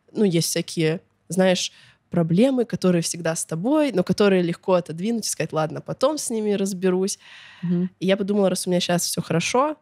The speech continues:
Speaker 1: хороший момент вот, э, разобраться с глубинными проблемами.
Speaker 2: Мгм. Насколько вообще среди твоих знакомых, ну, наверное, сейчас в большей степени, а вообще изначально практика вот обращаться к терапии,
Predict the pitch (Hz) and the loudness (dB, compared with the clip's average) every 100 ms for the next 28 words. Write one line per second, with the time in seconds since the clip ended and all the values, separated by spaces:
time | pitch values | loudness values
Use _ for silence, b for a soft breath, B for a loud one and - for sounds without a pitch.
0 | _ _ _ _ _ - 160 226 - 180 | _ _ _ _ _ -6 -2 0 -2 0
1 | 170 214 220 165 170 - 127 156 147 165 | 2 2 0 -4 -6 -6 -4 -4 -4 -4
2 | 160 160 190 - 175 - - - 156 165 | -2 0 0 -2 -6 -8 -12 -16 -2 2
3 | 175 175 214 214 170 156 160 208 170 170 | 4 4 4 4 2 2 2 2 2 2
4 | 185 170 156 180 190 _ 190 190 214 302 | 0 -2 -2 -4 -4 _ 6 6 6 0
5 | B B B 214 180 - 180 - 247 - | B B B -16 -10 2 2 4 2 2
6 | 214 175 - 190 180 180 175 170 165 - | -4 -4 -2 0 2 4 2 2 0 -2
7 | 170 170 - 160 185 294 277 247 214 180 | -2 -2 -2 0 0 0 0 2 2 4
8 | 170 190 202 185 175 - - 170 160 190 | 6 8 6 4 0 0 0 0 0 -4
9 | - 214 185 180 165 156 - 139 - 170 | -6 -2 -2 2 2 2 0 -6 -4 0
10 | 156 156 151 175 202 190 160 147 147 160 | 0 0 2 2 2 2 2 2 -2 -6
11 | - - 127 - 147 151 143 - - - | -8 -8 -8 -6 -6 -4 -4 -6 -10 -6
12 | 147 165 175 165 151 135 127 | -4 -2 0 0 0 -2 -6